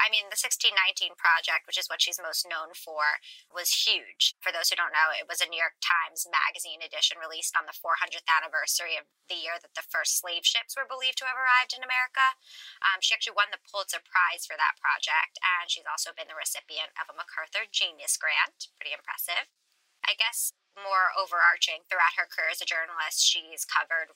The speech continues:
uh, mostly racial justice, school segregation, and equality, some at the New York Times, some at ProPublica, and other papers around the country. Um, but she was born in Iowa, and she herself was bused to school as part of a voluntary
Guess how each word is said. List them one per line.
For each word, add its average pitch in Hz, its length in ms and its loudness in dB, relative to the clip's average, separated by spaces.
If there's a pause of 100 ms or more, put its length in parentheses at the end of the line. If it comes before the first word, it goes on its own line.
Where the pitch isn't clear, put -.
(200)
uh, 160 240 4
mostly 190 480 0
racial 160 480 -2
justice, 180 640 2
school - 320 0
segregation, 175 720 -2
and - 160 -2
equality, 170 800 0
some 175 240 -2
at 165 80 -18
the 180 80 -6
New 170 80 -14
York 170 160 -2
Times, 156 400 0
some - 80 -20
at - 160 -16
ProPublica, 185 800 2
and - 80 -10
other 160 320 -6 (320)
papers 190 400 -2
around 175 240 4
the - 80 -20
country. 165 720 -4 (400)
Um, 175 320 4
but - 80 -6
she - 160 2
was 202 80 -10
born 185 240 0
in 269 160 0
Iowa, 160 720 0 (160)
and 220 160 0
she 226 240 -2
herself 214 480 2
was 185 320 0
bused - 400 2
to - 80 4
school 226 560 2
as 180 160 0
part 185 240 0
of - 20 -16
a 180 140 0
voluntary 170 480 2